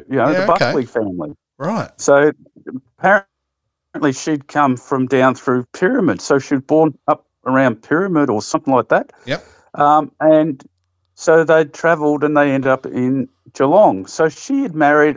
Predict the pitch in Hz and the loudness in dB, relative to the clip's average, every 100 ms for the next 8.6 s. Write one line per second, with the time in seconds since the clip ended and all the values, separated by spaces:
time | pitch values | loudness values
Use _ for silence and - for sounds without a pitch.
0 | - 127 127 127 117 - _ _ _ _ | 0 0 2 0 -2 -8 _ _ _ _
1 | _ _ _ - 147 156 143 104 113 117 | _ _ _ -4 0 0 -2 -4 -6 -10
2 | - 156 135 127 117 104 90 - - - | -10 -8 -6 -8 -8 -12 -14 -18 -20 -14
3 | 104 - - 120 131 101 80 80 - _ | -14 -12 -6 -4 -4 -8 -6 -6 -10 _
4 | - - - 98 104 104 131 123 113 - | -20 -20 -8 -2 0 2 2 4 2 0
5 | 107 104 101 101 104 110 - 110 - 95 | -2 0 2 4 2 0 -2 -2 -2 -6
6 | 90 117 - 82 113 98 113 107 110 113 | -2 -4 -4 -4 -4 -4 -4 -4 -4 -8
7 | - 101 - 101 104 98 92 95 90 95 | -2 -4 -2 -2 0 2 2 0 0 0
8 | 98 90 95 113 78 | 0 0 2 2 0